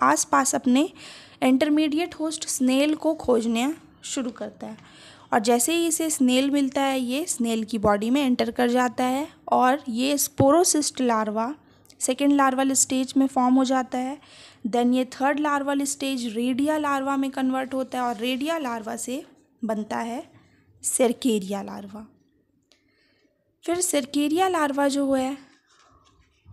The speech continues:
वो finally बनाता है metacercaria after losing its tail और ये एक सिस्ट से कवर हो जाता है which is secreted by cystogenous gland cells। और ये जो metacercaria है ये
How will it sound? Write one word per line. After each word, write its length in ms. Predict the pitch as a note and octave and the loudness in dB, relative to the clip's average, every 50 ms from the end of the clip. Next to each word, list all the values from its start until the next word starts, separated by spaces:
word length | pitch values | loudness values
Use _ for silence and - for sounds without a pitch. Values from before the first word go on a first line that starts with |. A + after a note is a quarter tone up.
| - _ G#3+ | -20 _ -4
वो 200 | G#3+ B3 B3 B3+ - - | 0 2 2 2 0 -4
finally 600 | - C4 C4 C#4+ D4 D4+ E4+ E4+ E4+ F4 F#4 E4+ | -8 -4 -2 0 0 0 0 0 0 0 -2 -2
बनाता 420 | D4 C4+ B3+ B3 B3 B3 - B3+ | -2 -2 -2 -2 -4 -4 -4 -4
है 380 | B3+ B3 A#3+ B3 A#3+ B3 D4+ D#4 - _ _ _ _ _ _ _ | -4 -4 -4 -6 -6 -8 -8 -10 -16 _ _ _ _ _ _ _
metacercaria 880 | - A#3 A#3+ A#3 A3 - G3 G#3+ - - G3+ G#3+ - - A3+ A3 A3 A#3 | -4 0 0 0 0 0 -2 -2 -2 -4 -4 -8 -8 -8 -8 -4 -2 0
after 300 | G#3 G#3+ A3 - - B3 A#3 | 0 0 -2 -2 -4 -2 -2
losing 420 | A#3+ A#3 A#3+ A#3 A3 B3 B3+ B3 B3 | -2 -2 -2 -4 -4 -2 -2 -2 -2
its 220 | B3 A#3+ - - - - _ | -4 -6 -10 -14 -16 -10 _
tail 280 | B3+ B3+ C4 D4 E4+ F4 - | -4 -2 -2 -2 -2 2 4
और 180 | A#3+ A#3+ A3+ G#3+ | 4 4 4 2
ये 220 | G#3 A#3 C4 D4 F4 G4+ A4 - | -2 -2 -2 -2 -2 -2 -2 -4
एक 220 | C4 C4 - - - - | -6 -6 -6 -10 -16 -16
सिस्ट 500 | - - - E4+ F4+ F4+ - - - D4 | -16 -6 -2 0 2 2 0 0 0 -2
से 260 | C4+ - - B3 B3 C#4+ D4+ - - - - - _ _ - | -2 0 0 -2 -2 -2 -4 -8 -16 -20 -20 -20 _ _ 0
कवर 260 | B3 A#3 A3 G#3+ G#3 | 2 4 4 2 2
हो 120 | A3 G#3+ | 0 -2
जाता 300 | G#3 G#3+ G#3 G3+ G3+ G#3+ | -2 -2 -2 -2 -2 -4
है 60 | A#3 A3 | -6 -6
which 140 | A#3 A3 | -6 -6
is 140 | A#3+ A#3 - | -6 -8 -6
secreted 580 | - A#3+ - - G#3+ A#3 A3 - A#3+ A#3+ G#3 G3+ | -8 -8 -8 -6 -6 -6 -4 -2 -2 -2 -2 0
by 160 | A3+ A#3 B3+ D#4 F#4 - | 0 0 0 -2 -4 -4
cystogenous 720 | - - C4 - - - D4 C#4 A3+ B3 B3+ B3 B3+ B3+ A#3+ A3 | -4 0 0 0 2 2 0 0 2 2 2 2 2 0 0 -2
gland 340 | A#3+ A#3 A#3 A#3+ B3 B3+ C4 | -4 -2 -2 0 0 0 0
cells। 380 | - C4+ B3+ B3+ D4 D#4+ - - - _ _ _ _ - - - - - - - - - | 0 -2 -2 -4 -4 -6 -8 -12 -12 _ _ _ _ -20 -20 -20 -18 -18 -20 -20 -2 0
और 120 | - B3 A3+ | 2 2 2
ये 200 | G#3+ A#3 C#4 E4+ | 2 0 0 0
जो 100 | E4+ F#4+ | 2 2
metacercaria 760 | F4 E4+ C#4+ D#4 D4 - D4+ C#4 C4+ C#4 C#4 C4 B3 B3+ C4 | 2 4 4 4 4 4 4 2 2 2 0 2 2 2 2
है 140 | B3+ C4 B3+ A#3+ | 4 4 2 2
ये 260 | A3 B3 C4+ D#4 | 2 2 0 0